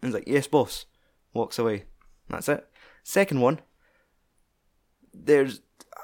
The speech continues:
I, I think it's just because it's, it's China and things are a bit different there, but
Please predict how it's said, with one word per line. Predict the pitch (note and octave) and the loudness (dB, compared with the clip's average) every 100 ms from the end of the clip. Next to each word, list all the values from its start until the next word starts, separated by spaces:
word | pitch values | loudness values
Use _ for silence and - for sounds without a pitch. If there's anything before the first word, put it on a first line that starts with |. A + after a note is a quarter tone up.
| - | -8
I, | B2 C3 | -4 -2
I | G#2 | 0
think | C#3+ E3+ | -2 -2
it's | A#2+ | -2
just | C3 - - - - | -2 -4 -8 -16 -12
because | - B2+ A2 | 0 2 2
it's, | - - _ _ _ - | -2 -8 _ _ _ -8
it's | A2 - | -8 -6
China | - D3 D#3+ D3+ C3 | 0 2 2 0 -2
and | - A#2 A2 | -2 -4 -2
things | - B2 A2+ | 0 0 2
are | A2 | 0
a | |
bit | G2+ - | -2 -2
different | D3 - A#2+ | -4 -2 -2
there, | D3 D3+ D3 | 2 2 0
but | B2+ A#2 - | 0 0 0